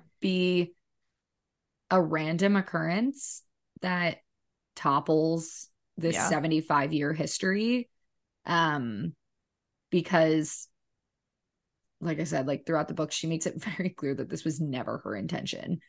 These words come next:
Speaker 1: that, like,
Speaker 2: Yeah.
Speaker 1: she never wanted to be the face of rebellion. She never wanted to do anything but save her sister. She barely even wanted to win the games. <laughs> Like,
Speaker 2: Yeah.
Speaker 1: but,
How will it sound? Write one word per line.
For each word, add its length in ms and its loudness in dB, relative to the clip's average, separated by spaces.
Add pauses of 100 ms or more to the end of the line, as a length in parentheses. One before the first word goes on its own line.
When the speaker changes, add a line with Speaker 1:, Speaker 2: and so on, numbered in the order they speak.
(180)
Speaker 1:
that, 120 -4
like, 300 -2 (340)
Speaker 2:
Yeah. 80 -8
Speaker 1:
she 120 0
never 320 2
wanted 260 4
to 60 -2
be 80 2
the 100 2
face 260 0
of 60 -2
rebellion. 760 -2 (220)
She 160 -6
never 240 0
wanted 240 0
to 140 -2
do 80 -2
anything 420 -2
but 160 -4
save 220 -4
her 120 -4
sister. 600 -6 (460)
She 260 -2 (160)
barely 480 8
even 200 4
wanted 260 2
to 60 4
win 200 0
the 80 -2
games. 580 0 (100)
<laughs> 100 -4
Like, 340 8
Speaker 2:
Yeah. 560 10 (1000)
Speaker 1:
but, 360 8